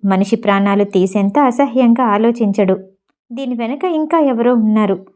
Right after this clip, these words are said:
కాంట్రాక్టర్ భార్గవ్ని పట్టుకుంటేనే తెలుస్తుంది. అతన్ని వీలైనంత త్వరగా తీసుకురావాలి," అన్నాడు అభి. అమెరికాలో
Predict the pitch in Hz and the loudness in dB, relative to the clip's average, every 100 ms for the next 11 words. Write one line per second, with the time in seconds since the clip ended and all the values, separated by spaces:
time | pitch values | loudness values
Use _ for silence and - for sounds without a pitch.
0 | _ _ _ - 170 185 220 214 254 233 | _ _ _ -14 -12 -8 -8 -6 -8 -4
1 | 202 208 269 277 254 233 240 233 226 233 | -2 0 0 0 0 -2 -2 0 2 2
2 | 220 233 202 208 - 208 196 202 - _ | 2 0 0 -2 -2 0 2 0 -4 _
3 | _ _ _ _ - 233 202 202 262 220 | _ _ _ _ -18 -12 -8 -6 -6 -4
4 | 220 220 214 208 208 202 196 220 277 233 | -2 -2 -2 -4 -4 -2 -2 0 0 -2
5 | 233 - 220 202 202 202 190 - _ _ | -2 -2 -2 0 0 0 -4 -10 _ _
6 | _ 220 220 185 180 262 311 254 226 208 | _ -12 -10 -6 -4 -2 -2 -2 -2 -4
7 | - _ _ _ _ _ _ 214 208 240 | -10 _ _ _ _ _ _ -12 -10 -6
8 | 269 254 254 | -4 -2 -2